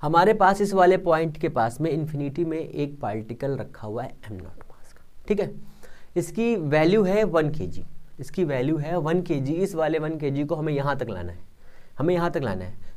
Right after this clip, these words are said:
तो हम, हमने assume कर लिया कि इस वाले point पर जो potential energy है, कौन सी gravitational potential energy है, वो कितनी? तो हमने कहा कि सर, अभी आपने बताया था, कितनी? ज़ीरो। तो यहाँ पर है ज़ीरो।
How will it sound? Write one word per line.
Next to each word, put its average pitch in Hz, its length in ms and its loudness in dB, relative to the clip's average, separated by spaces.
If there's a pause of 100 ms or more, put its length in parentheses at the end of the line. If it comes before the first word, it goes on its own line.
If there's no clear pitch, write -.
तो 180 60 4
हम, 202 440 4 (320)
हमने 196 280 4
assume 190 300 4
कर 185 200 4
लिया 147 200 2
कि 185 160 0
इस 208 180 4
वाले 170 260 6
point 165 400 -2
पर 180 180 2
जो 170 220 2
potential 147 800 2
energy 139 460 -2
है, 147 180 -4
कौन 160 220 0
सी 185 140 -4
gravitational 139 760 -2
potential 131 560 -4
energy 127 420 0
है, 190 260 2 (380)
वो 208 100 8
कितनी? 220 540 2 (600)
तो 127 60 -8
हमने 131 180 -6
कहा 131 320 -8 (680)
कि 107 60 -14
सर, 123 280 -10 (680)
अभी 110 200 -6
आपने 110 220 -6
बताया 101 300 -8
था, 131 240 -12 (220)
कितनी? 131 320 -8 (220)
ज़ीरो। 104 400 -6 (400)
तो 135 60 -2
यहाँ 139 260 -2
पर 170 160 0
है 165 160 -2
ज़ीरो। 147 400 2